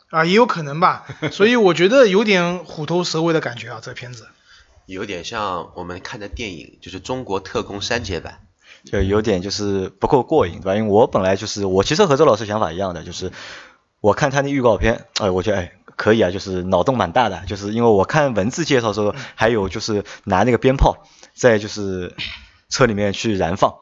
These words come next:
Speaker 2: 嗯。
Speaker 4: 然后看就是
Speaker 2: 破坏性。
Speaker 4: 啊，看他的一个破坏性，然后看这个内饰的这个
Speaker 2: 所以说，说他变态。
Speaker 4: 抗破坏性有多强，
Speaker 2: <laughs>
Speaker 4: 但是看了整段视频，就是没有看到我最想看的那一段。
Speaker 2: 嗯。
Speaker 4: 那虽然说就是在车厢里面放鞭炮这件事情，我觉得没有什么太大意义，就是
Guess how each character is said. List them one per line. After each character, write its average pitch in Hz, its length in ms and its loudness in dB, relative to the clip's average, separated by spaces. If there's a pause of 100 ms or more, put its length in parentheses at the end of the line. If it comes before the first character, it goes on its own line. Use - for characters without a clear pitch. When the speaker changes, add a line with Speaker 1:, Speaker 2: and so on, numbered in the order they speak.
Speaker 2:
嗯。 113 100 -10
Speaker 4:
然 98 100 0
后 101 120 4
看 117 260 -2
就 110 80 -6
是 101 280 -4
Speaker 2:
破 156 180 -2
坏 120 120 0
性。 - 160 -6
Speaker 4:
啊， 107 160 4
看 123 220 -2
他 123 140 2
的 123 80 -2
一 - 20 -2
个 117 100 2
破 - 140 2
坏 101 180 2
性， 98 140 -6
然 104 140 2
后 107 80 2
看 113 180 -2
这 117 140 -4
个 123 60 -4
内 139 140 4
饰 - 140 0
的 123 100 4
这 117 120 -2
个 123 80 6
Speaker 2:
所 117 80 4
以 - 20 -16
说， - 0 -
说 - 0 -
他 - 60 -14
变 107 180 -6
态。 - 60 -2
Speaker 4:
抗 151 260 4
破 139 140 4
坏 123 120 6
性 127 180 0
有 117 160 4
多 147 180 4
强， 101 220 -2
Speaker 2:
<laughs> - 40 2
Speaker 4:
但 127 80 6
是 120 220 0 (360)
看 156 160 2
了 139 120 4
整 92 240 -2
段 131 240 4
视 - 180 -2
频， 95 180 2
就 101 120 -4
是 - 100 -4
没 98 140 4
有 131 100 8
看 120 240 -2
到 113 220 4
我 95 240 2
最 151 200 2
想 85 280 -2
看 139 260 -2
的 87 180 -6 (280)
那 139 140 4
一 98 100 2
段。 98 200 0
Speaker 2:
嗯。 - 20 0
Speaker 4:
那 117 100 2
虽 202 180 4
然 185 140 6
说 180 140 0
就 165 100 -2
是 147 220 -2
在 143 340 4 (280)
车 165 180 4
厢 156 160 4
里 120 40 -4
面 117 80 -2
放 123 240 2
鞭 135 160 0
炮 135 180 2
这 139 120 -4
件 131 100 0
事 127 120 -2
情， 104 180 -2
我 92 80 0
觉 120 80 -2
得 127 140 2
没 98 120 -2
有 147 80 4
什 143 80 2
么 131 80 6
太 135 120 2
大 110 140 0
意 110 100 -8
义， 82 100 -10
就 127 160 -2
是 120 160 -8